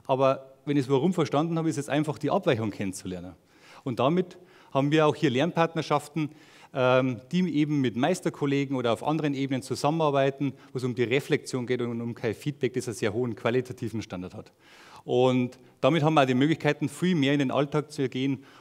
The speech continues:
und einfach hier loszulegen und einfach mehr auszuprobieren. So, für was steht das? Genau, Entschuldigung, ins Logbuch, ähm, will ich nur ganz kurz eintragen mit Ihnen,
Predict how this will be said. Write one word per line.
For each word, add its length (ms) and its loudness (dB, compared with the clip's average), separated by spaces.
und 180 -2
einfach 240 -2
hier 160 2
loszulegen 640 -2
und 80 -4
einfach 160 -6
mehr 160 0
auszuprobieren. 580 -4
So, 520 4
für 80 4
was 160 4
steht 220 0
das? 420 -4
Genau, 240 2
Entschuldigung, 420 2
ins 160 -2
Logbuch, 580 0
ähm, 400 2
will 100 2
ich 80 4
nur 100 4
ganz 220 2
kurz 160 -4
eintragen 460 2
mit 100 -2
Ihnen, 260 -2